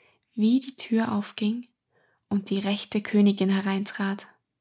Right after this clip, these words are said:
Sie nahm das Kind aus der Wiege, legte es in ihren Arm und gab ihm zu trinken. Dann gab sie ihm ein Küsschen, legte es wieder hinein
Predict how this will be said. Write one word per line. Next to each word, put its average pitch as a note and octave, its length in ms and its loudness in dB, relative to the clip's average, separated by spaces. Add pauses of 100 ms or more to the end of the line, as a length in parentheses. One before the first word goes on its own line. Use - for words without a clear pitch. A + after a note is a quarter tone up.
(1800)
Sie - 220 0
nahm G3 340 2
das A#3 220 -4
Kind A3 200 2
aus G#3 120 -2
der G3 160 -2
Wiege, G#3+ 420 -2 (720)
legte B3 380 2
es A#3+ 120 -2
in A3 80 6
ihren G#3 220 2
Arm G3 420 -4 (180)
und G3+ 200 -4
gab G#3 180 -2
ihm A3 140 0
zu - 140 -6
trinken. - 480 -4 (1120)
Dann G3 240 -2
gab G3 300 -4
sie - 160 -4
ihm A#3 100 0
ein G#3 160 0
Küsschen, G#3+ 580 -6 (560)
legte C4 380 4
es A#3+ 120 0
wieder A3 160 6
hinein G3+ 480 6